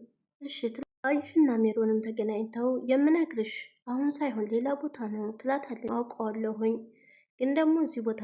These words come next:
ላይ አልነግርሽም፣ ትልቅ ጦስ ውስጥ ነው የከተሽኝ» ስትላት፣ «እኔም ብለሽ ሳትሆኝ እርግብም ብለሽ ነው እዚህ ጭቃ ውስጥ የገባሽው» በማለት ባዩሽም ትናገራታለች። «ከዚህም በኋላ የምንገናኘው በምሽት ነው፣ ለምንም» ስትላት፣ «ዝም ብለሽ እሺ በይኝ፣ ምንም ብለሽ እንዳትጠይቂኝ» በማለት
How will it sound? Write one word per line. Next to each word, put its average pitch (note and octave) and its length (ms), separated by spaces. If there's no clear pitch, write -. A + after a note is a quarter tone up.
ላይ A#3+ 200
አልነግርሽም፣ A3 720
ትልቅ C#4+ 260
ጦስ - 220
ውስጥ - 200
ነው G#3+ 120
የከተሽኝ» G#3+ 580
ስትላት፣ A#3 500
«እኔም C#4+ 240
ብለሽ A#3+ 260
ሳትሆኝ A3+ 460
እርግብም D4+ 440
ብለሽ G#3+ 280
ነው A3 140
እዚህ A3 220
ጭቃ - 200
ውስጥ G#3 220
የገባሽው» A3 580
በማለት B3+ 460
ባዩሽም C#4+ 460
ትናገራታለች። A3 640
«ከዚህም B3+ 400
በኋላ C#4+ 220
የምንገናኘው A3 680
በምሽት A3 560
ነው፣ A3+ 240
ለምንም» D4+ 380
ስትላት፣ A3 520
«ዝም D#4+ 200
ብለሽ A3+ 320
እሺ - 140
በይኝ፣ G#3 240
ምንም D4 420
ብለሽ A3 320
እንዳትጠይቂኝ» A3+ 800
በማለት A#3 520